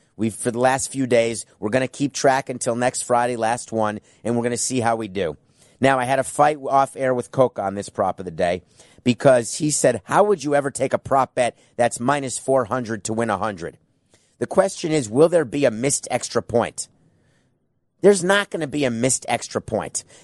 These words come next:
Now, granted, it's a little harder than it used to be, but I'm willing to bet four hundred to win a hundred that there will be no missed extra point in the Super Bowl.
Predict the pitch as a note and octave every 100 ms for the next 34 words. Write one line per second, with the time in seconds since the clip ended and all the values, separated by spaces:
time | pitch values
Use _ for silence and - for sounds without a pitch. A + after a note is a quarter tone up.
0 | _ C3 C#3 - C3+ D3+ E3 D#3 - C#3
1 | C3+ D3 A#2 B2+ C3 B2+ C3+ G#2+ G2+ -
2 | F#2 F#2 F#2+ _ _ _ - B2+ E3 G#3
3 | D#3+ D#3 D#3+ C3+ - C3 B2+ - - C#3
4 | B2+ C3 B2 A2 A2 A#2 A2 G#2+ F#2+ F#2
5 | F2+ - _ - A#2+ - A#2+ A#2 A2+ G#2+
6 | B2+ D#3 C#3 C#3 - - B2 - A#2+ A2+
7 | A2 A2 A2+ - D3 B2 F#2+ E2+